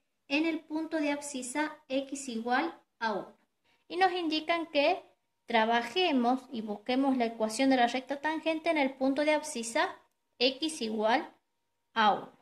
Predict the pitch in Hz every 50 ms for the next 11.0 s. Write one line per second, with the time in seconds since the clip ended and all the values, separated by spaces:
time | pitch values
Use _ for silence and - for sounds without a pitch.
0 | _ _ _ _ _ _ _ - 226 233 269 233 165 - - - _ _ _ _
1 | _ _ _ _ - 311 339 349 349 403 403 415 415 370 349 311 320 330 339 330
2 | 302 302 302 302 302 302 277 - 254 - 269 254 - 247 254 277 285 294 277 254
3 | 226 214 220 - 233 233 254 247 - 247 233 233 233 233 233 233 233 - 349 359
4 | 349 330 285 247 - 202 - _ _ _ _ _ _ _ _ _ - - 277 302
5 | 311 285 302 320 311 349 349 359 320 320 311 311 311 320 311 - - - 302 311
6 | 330 339 - - _ _ - 285 330 339 349 330 - - 247 233 233 233 226 233
7 | 302 302 - - - 277 285 277 269 294 269 277 - 233 233 214 190 190 - -
8 | - 202 202 196 202 208 208 208 208 208 226 254 285 330 339 349 339 339 339 -
9 | 285 302 349 370 - - - - - 202 202 190 - - 202 - - 202 190 -
10 | 220 196 - 202 - 240 269 311 330 320 - - 220 214 220 262 349 392 -